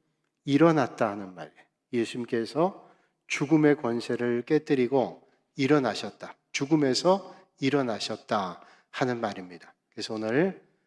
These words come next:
설교의 제목을 일어나셨느니라, 예수님께서 죽음의 권세를 깨고 일어나셨다.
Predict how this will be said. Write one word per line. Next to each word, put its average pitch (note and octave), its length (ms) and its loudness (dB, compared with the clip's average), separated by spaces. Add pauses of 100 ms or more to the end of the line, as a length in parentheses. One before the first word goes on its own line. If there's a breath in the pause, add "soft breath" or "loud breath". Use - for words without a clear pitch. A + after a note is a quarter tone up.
(120)
설교의 A2+ 380 -6
제목을 G#2+ 500 -8
일어나셨느니라, A2+ 1200 -4 (440)
예수님께서 A#2+ 540 0
죽음의 D3 440 2
권세를 C3 520 0
깨고 F#3+ 720 6
일어나셨다. - 680 -8